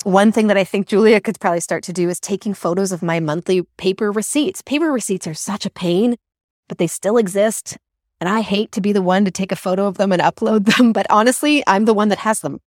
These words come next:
They're in my hands. So I could pay someone to come to my house and take them, or I could pay my kid three dollars to spend ten minutes photographing them and uploading them into Dropbox. So these kind of things that I'm constantly thinking about is,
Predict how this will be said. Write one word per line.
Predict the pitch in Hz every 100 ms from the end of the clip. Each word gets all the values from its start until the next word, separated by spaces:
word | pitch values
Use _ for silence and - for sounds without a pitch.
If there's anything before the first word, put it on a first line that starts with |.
| _
They're | 175 202
in | 208 233
my | 226 196
hands. | 208 233 175 165
So | 220
I | -
could | 214 - 427 202 214 - _
pay | - 311
someone | - 196 170
to | 175
come | - 220
to | 220
my | 208
house | 185 185 -
and | 170
take | 302 311
them, | 180 165 -
or |
I | 233
could | 226 226
pay | - 240
my | 226
kid | 196 - 214 262 -
three | - - 202
dollars | 185 175 202 247 285 -
to | - 202 175
spend | 170 - 175 180
ten | 185 175
minutes | 165 208 233 - - _ _
photographing | - 170 170 170 - 175
them | 170
and | 160
uploading | 156 - 165 156
them | 151
into | 147 151
Dropbox. | - - - - -
So | - 180 170 _ _ -
these | 403
kind | - 233 220
of | 240
things | 226 190 190
that | 214
I'm | 185
constantly | 180 185 165 160 - 185
thinking | 165 165 180 165
about | 165 160 160
is, | 160 156